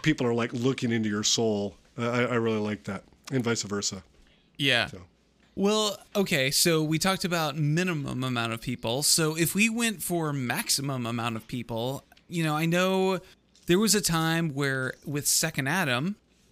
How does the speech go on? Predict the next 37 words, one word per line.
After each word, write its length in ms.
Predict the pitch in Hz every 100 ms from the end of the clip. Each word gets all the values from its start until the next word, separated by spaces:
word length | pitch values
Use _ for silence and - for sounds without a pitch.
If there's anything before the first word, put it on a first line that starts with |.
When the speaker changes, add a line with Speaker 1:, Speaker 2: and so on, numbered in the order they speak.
| -
Speaker 2:
and 360 | 135 127 131 131
we 180 | 135 165
were 100 | 160
playing, 560 | - 139 131 127 127 -
we 300 | 131 143 190
had 480 | 151 135 131 131 131
a 60 | -
good 340 | 135 123 117 -
five 400 | - 123 113 120
thousand 520 | 127 120 139 135 139
people. 520 | 139 131 135 127 127 _ _ - -
We 140 | 147
had 280 | 147 139 139
another 440 | - 139 143 147 151
couple 260 | - 147
of 80 | 147
times 460 | 131 143 135 135 135 -
where 160 | 139 127
we 180 | 143 147
were 120 | -
in 180 | 147 139
front 440 | - - 170 214
of 120 | 240
a 40 | 240
number 260 | 240 226 233
of 100 | -
people, 300 | 226 226 196
but 180 | 160
it 60 | 147
was 120 | 143
like 160 | 147 139
a, 160 | 117 117 _ _ _ _ -
it 60 |
was 120 | 170 170
like 140 | 143
a 80 | 123
talking 680 | - - 147 - 170 180